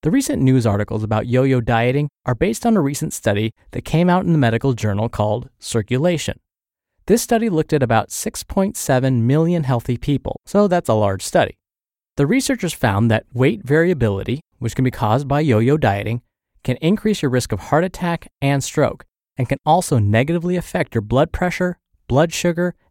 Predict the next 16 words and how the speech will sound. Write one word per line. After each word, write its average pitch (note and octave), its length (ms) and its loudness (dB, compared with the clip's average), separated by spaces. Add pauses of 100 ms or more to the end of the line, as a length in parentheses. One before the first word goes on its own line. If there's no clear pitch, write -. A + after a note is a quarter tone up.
(120)
and D3+ 240 2
cholesterol A#2 580 2
levels. G#2 460 -4 (560)
Some G#3 240 2
of G#3 80 2
this G3 160 -4
information C3+ 560 0
confirms B2 480 -2
prior F3 440 0
data G#2+ 280 2
from A2 180 -4
smaller E3+ 420 2
studies G#2 540 -4
that A2+ 220 -2 (280)
yo-yo C3 300 0
dieting C#3 520 -2